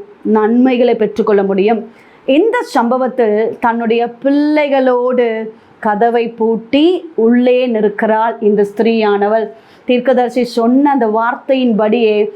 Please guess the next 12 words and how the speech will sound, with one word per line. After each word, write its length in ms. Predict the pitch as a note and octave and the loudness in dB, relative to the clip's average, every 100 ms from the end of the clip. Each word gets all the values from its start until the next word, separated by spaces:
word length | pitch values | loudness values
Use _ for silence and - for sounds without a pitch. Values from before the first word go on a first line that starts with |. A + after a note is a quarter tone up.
| - - | -16 -4
எண்ணெயை 520 | G#3 G#3 A3+ A3+ A3+ | -2 2 2 0 0
வார்க்கிறா, 760 | G#3 G#3 A#3 A#3 A#3+ A#3 A#3 A#3+ - _ - | 0 0 0 -2 0 0 -2 -6 -14 _ -2
எல்லா 420 | G3+ G#3+ A3 A3+ | 2 2 0 -4
பாத்திரங்களும் 840 | A3+ G#3+ G#3 G#3 G#3+ G3+ G3+ G#3 | -4 -4 -4 -2 2 4 4 2
நிரம்ப 540 | G#3 G3+ G#3 A3 A3 - | 2 2 2 2 0 0
ஆரம்பித்தது. 800 | G3 G3 G3+ F#3+ G3+ G3+ G3+ G3+ - - - - | -2 0 0 0 -2 0 -2 -6 -18 -20 -14 0
"இன்னொரு 440 | C4 F4+ G4+ E4 | 2 4 2 0
பாத்திரம் 460 | E4+ C#4+ D4+ D#4+ C#4 | 0 -2 -2 -2 0
கொண்டு 320 | C4+ D4 D#4 | 0 0 0
வா" 360 | D#4 D#4 B3 | -2 -2 -2
அப்படின்னு 200 | A3+ C4 | -2 0
சொல்லும்போது 960 | C4 A#3 A#3 B3+ A#3+ A#3 A3+ G3+ A3+ | 0 0 0 0 0 -2 0 0 0